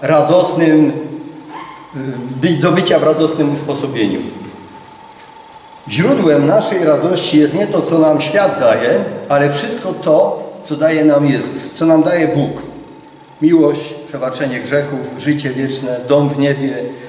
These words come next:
perspektywę nowego ciała, w którym nie będzie grzechu, ani bólu, ani cierpienia. Za to zawsze możemy dziękować.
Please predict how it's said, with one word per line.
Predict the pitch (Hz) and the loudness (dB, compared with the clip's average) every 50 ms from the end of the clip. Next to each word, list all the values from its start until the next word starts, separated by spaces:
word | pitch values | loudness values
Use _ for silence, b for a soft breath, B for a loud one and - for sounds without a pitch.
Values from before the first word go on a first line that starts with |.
| B B B B | B B B B
perspektywę | - 175 165 147 165 170 170 170 170 170 175 170 165 | -2 -2 0 0 0 2 0 2 4 4 4 4 6
nowego | 160 160 151 156 160 151 156 | 4 4 4 4 4 4 2
ciała, | 151 151 170 160 151 151 151 143 | 2 2 4 4 6 6 6 4
w | 143 143 | 4 2
którym | - 151 147 147 | -2 -2 0 0
nie | 147 147 | 0 0
będzie | 143 151 147 135 139 139 | 0 -2 -2 -2 -2 -4
grzechu, | 139 - - 156 160 160 160 156 156 143 | -4 -4 -4 -2 -2 -2 0 2 2 2
ani | 139 143 143 | 2 2 0
bólu, | 135 139 160 156 151 147 143 | 0 2 4 6 6 6 4
ani | 139 135 135 135 - | 2 0 0 -2 -4
cierpienia. | - - 151 147 151 - 160 170 160 151 147 139 135 - - - - - - - - - - - - - - - - - - - - - - - - - - - - - - - - - | -4 -2 -2 -2 0 2 4 6 6 6 6 6 4 4 2 -2 -8 -10 -12 -14 -14 -18 -20 -20 -20 -20 -20 -20 -20 -20 -20 -20 -20 -20 -20 -20 -20 -20 -20 -20 -20 -20 -20 -20 -20 -14
Za | - - 135 139 | -8 -4 -4 -2
to | 135 - 127 113 117 | -2 -2 -2 -2 -2
zawsze | - 135 131 - - 127 | -2 -2 -2 -2 -4 -4
możemy | 117 120 120 127 120 110 | -4 -4 -4 -4 -4 -4
dziękować. | 107 113 113 113 113 113 98 - - - - | -4 -4 -4 -4 -4 -6 -8 -8 -10 -12 -12